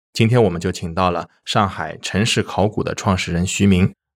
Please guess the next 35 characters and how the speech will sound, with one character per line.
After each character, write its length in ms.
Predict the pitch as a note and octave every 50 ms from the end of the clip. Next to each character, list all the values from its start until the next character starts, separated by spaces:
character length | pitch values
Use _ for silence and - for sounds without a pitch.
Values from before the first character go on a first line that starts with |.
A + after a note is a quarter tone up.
| _ _
为 100 | - A2+
了 100 | G#2+ G2+
缓 280 | F#2+ - F#2+ F#2+ G#2+ A2+
解 260 | A2 - F2+ E2+ -
对 340 | - - G#2+ G2+ F#2+ F#2 F#2
遗 220 | F2 F2+ F2 F2
忘 260 | G2+ G#2+ A#2+ A#2 G#2 F#2
的 120 | E2+ E2+
焦 240 | - - G2+ G2 G2+
虑 400 | G#2 G2+ F#2 F2+ - - - _ _
以 120 | - F#2+ F2+
及 280 | E2+ - - F#2 F#2
寻 280 | F2+ - - - F#2+ G#2+
找 160 | G#2 G2 E2+
自 220 | F2 - - G#2 F#2
己 100 | - F2+
的 140 | E2 E2+ -
文 140 | - F#2+ G2
化 240 | G2 - A2 F#2+ F2+
身 240 | F2 - A2+ A2+ G#2+
份 120 | - G2+
认 160 | G2+ F#2+ F2
同， 320 | - - F2 F2 F#2 - - _ _ _ _ _ _ _ -
他 100 | - C#3
组 220 | C#3 - - E3+
织 120 | E3+ -
了 80 | A#2+ B2
一 120 | B2 A2+
群 180 | F#2+ - - G2
和 140 | F#2+ - F#2
他 120 | A#2 B2
一 100 | G#2 F#2+
样 140 | G#2 B2+ A#2+
的 120 | G2 F2
人， 240 | D#2+ D2 - - -